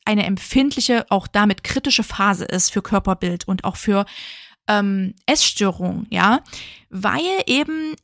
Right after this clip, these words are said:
in der Pubertät, und das wissen immer viele nicht, ne, wir wissen, okay, es gibt viele Veränderungen, hormonell und auch im Gehirn und so weiter,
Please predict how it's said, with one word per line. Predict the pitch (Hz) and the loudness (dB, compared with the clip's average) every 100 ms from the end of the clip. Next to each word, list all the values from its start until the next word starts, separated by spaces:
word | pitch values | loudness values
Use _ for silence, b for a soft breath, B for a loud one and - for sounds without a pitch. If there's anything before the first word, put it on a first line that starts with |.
| - | -6
in | 302 349 | -4 -2
der | 330 | -4
Pubertät, | - 269 247 - 247 233 | -4 -4 -2 0 2 0
und | 185 | 0
das | 196 - - _ | -2 -4 -6 _
wissen | 196 302 302 | -2 0 2
immer | 196 185 | 2 0
viele | - 208 208 | 0 2 4
nicht, | 240 349 - | 4 2 0
ne, | 240 | 2
wir | 214 196 | 2 2
wissen, | 269 277 | 2 0
okay, | - - 254 | -4 0 0
es | - | 0
gibt | 202 | -4
viele | - 202 | 0 0
Veränderungen, | - - 302 294 269 240 | 0 0 2 4 2 2
hormonell | 202 180 190 277 294 | 2 2 2 4 4
und | 240 | 2
auch | 190 190 | 0 -2
im | |
Gehirn | 185 190 262 | 0 4 4
und | 294 | 4
so | 285 | 0
weiter, | 269 262 262 | 0 2 0